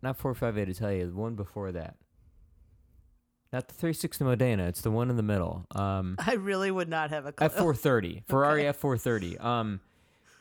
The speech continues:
Speaker 1: y-, you should do that sometime.
Speaker 2: Do you just go down to, like, Joliet Raceway and,
Speaker 1: Yeah.
Speaker 2: like, sign up? Is that how it works?
Speaker 1: Yeah. Uh, Aut-, it's in, it's, it's in Joliet. It's called Audubon Country Club. Um, I think, I think it was, like, a hundred bucks
Speaker 2: Yeah.
Speaker 1: for, like, ten minutes of seat time, which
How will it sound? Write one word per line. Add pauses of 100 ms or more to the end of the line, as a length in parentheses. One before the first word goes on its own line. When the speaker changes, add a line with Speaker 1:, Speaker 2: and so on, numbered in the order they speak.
(120)
Speaker 1:
y-, (440)
you
should
do
that
sometime.
Speaker 2:
Do
you
just
go
down
to,
like,
Joliet
Raceway
and,
Speaker 1:
Yeah.
Speaker 2:
like,
sign
up?
Is
that
how
it
works?
Speaker 1:
Yeah.
Uh,
Aut-,
it's
in,
it's,
it's
in
Joliet.
It's
called
Audubon
Country
Club.
Um, (800)
I
think,
I
think
it
was,
like,
a
hundred
bucks
Speaker 2:
Yeah. (200)
Speaker 1:
for,
like,
ten
minutes
of
seat
time,
which